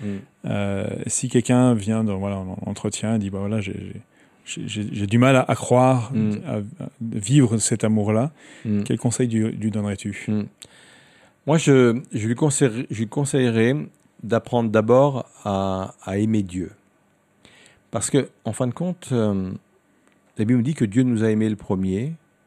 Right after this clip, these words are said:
Speaker 1: Et c'est, c'est à partir du moment où, où on répond à cet amour que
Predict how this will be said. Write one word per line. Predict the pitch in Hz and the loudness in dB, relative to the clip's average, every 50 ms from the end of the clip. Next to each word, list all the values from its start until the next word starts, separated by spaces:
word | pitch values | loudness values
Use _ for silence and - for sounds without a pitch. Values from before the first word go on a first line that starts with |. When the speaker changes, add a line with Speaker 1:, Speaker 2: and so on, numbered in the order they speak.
| _ _ _ _ _ _ _ _ _ _ _ _ _ _ _ _ | _ _ _ _ _ _ _ _ _ _ _ _ _ _ _ _
Speaker 1:
Et | - | -10
c'est, | - - - 107 107 123 135 | -6 -2 0 2 2 2 0
c'est | - - - | -2 -2 0
à | - | 0
partir | 107 131 123 - 156 143 | 0 0 0 2 2 2
du | 139 | 4
moment | 147 156 147 127 113 113 - - - | 4 2 2 2 0 0 -2 -2 0
où, | |
où | 113 110 107 | 2 4 4
on | 104 | 4
répond | 117 135 - - 156 156 | 4 4 2 2 0 0
à | 143 123 | 2 0
cet | - 127 - - | 0 -2 0 0
amour | 107 107 101 101 113 135 156 156 135 - _ _ _ _ _ _ _ _ _ _ _ _ _ _ _ _ _ _ _ _ _ _ - | 0 2 2 0 0 0 -2 -4 -6 -8 _ _ _ _ _ _ _ _ _ _ _ _ _ _ _ _ _ _ _ _ _ _ -2
que | - 107 104 101 101 | 2 4 4 4 2